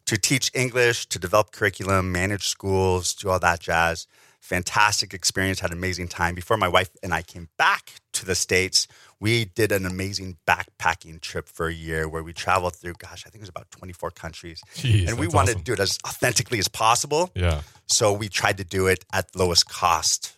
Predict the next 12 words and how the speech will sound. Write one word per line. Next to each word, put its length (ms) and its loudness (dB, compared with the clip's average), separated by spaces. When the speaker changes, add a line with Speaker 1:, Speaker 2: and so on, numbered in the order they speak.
Speaker 1:
possible. 560 2
So 160 -4
we 120 -8
took, 360 -6
like, 200 -10
the 160 -6
entry-level 560 -2
buses 480 -2
and 120 -20
trains. 720 -8
Uh, 140 -16
we 160 -18